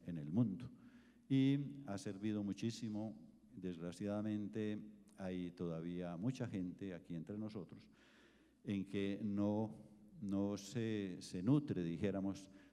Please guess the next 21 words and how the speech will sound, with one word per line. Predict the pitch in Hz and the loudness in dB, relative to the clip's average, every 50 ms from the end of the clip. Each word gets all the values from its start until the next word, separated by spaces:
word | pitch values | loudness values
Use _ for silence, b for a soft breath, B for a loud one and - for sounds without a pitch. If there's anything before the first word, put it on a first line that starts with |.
| B B | B B
de | - - 92 90 - - - - 131 110 - | -2 -2 -2 -2 -2 -8 -14 -8 -8 -4 0
tanto | 131 135 139 131 131 - 131 123 | 2 2 2 2 2 2 2 4
curso | - 131 120 117 - - 117 101 | 6 6 6 6 4 0 0 0
que | 107 98 | 0 0
tiene, | 85 98 98 98 101 110 117 113 107 95 - - 95 - | 2 2 2 2 2 2 0 0 -2 -4 -6 -6 -6 -4
tiene | - 101 101 104 | -2 -2 -2 -2
como | 92 95 90 95 98 | -2 -2 -2 -2 -2
seis | - - 82 80 73 | -2 -2 -2 -2 -2
mil, | 76 82 90 98 107 101 95 92 | -2 0 0 2 2 0 0 -2
ocho | 85 - - - 73 | -4 -4 -6 -8 -6
mil | 76 80 87 101 98 85 | -4 -2 -2 -2 -2 -2
o | 82 | -2
diez | 80 80 78 76 | -2 -2 -2 -2
mil | 80 85 - | -4 -6 -4
cursos | - 104 90 - 98 87 92 | -4 -6 -6 -4 -6 -8 -8
actualmente, | 82 - - 90 87 85 90 87 76 - - 110 110 B B B B B B B B B B _ - 104 | -10 -4 -4 -2 0 0 0 -2 -2 -6 -8 -10 -12 B B B B B B B B B B _ -4 -2
eh, | 95 92 87 95 | 0 0 -2 -4
que | - 95 87 85 85 82 80 80 - - - | -4 -4 -2 -2 -2 -4 -6 -8 -10 -10 -8
hay | 80 82 85 87 90 90 | -6 -6 -4 -4 -4 -4
en | 90 87 | -4 -4
español, | 82 - - 85 82 80 76 | -6 -4 -4 -2 -2 0 -2